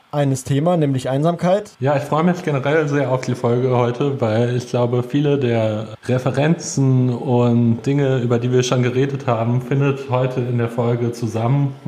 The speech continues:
Speaker 2: Und, äh, wir können auch vieles ausbauen, auf dem wir schon aufgearbeitet haben.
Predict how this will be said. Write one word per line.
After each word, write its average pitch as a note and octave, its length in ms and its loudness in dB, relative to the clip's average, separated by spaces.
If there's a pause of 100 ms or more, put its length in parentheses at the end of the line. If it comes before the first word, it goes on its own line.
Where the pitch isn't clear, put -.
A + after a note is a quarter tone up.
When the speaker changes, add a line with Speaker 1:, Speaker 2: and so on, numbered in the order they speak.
(100)
Speaker 2:
Und, A2+ 580 2
äh, A2 240 0
wir A#2 80 2
können C3+ 180 0
auch B2 160 2
vieles C#3 360 0
ausbauen, A#2 640 2
auf G#2+ 180 -4
dem A2 180 0
wir A2 80 0
schon G#2+ 300 -2 (600)
aufgearbeitet G#2 760 -2
haben. F#2 320 -2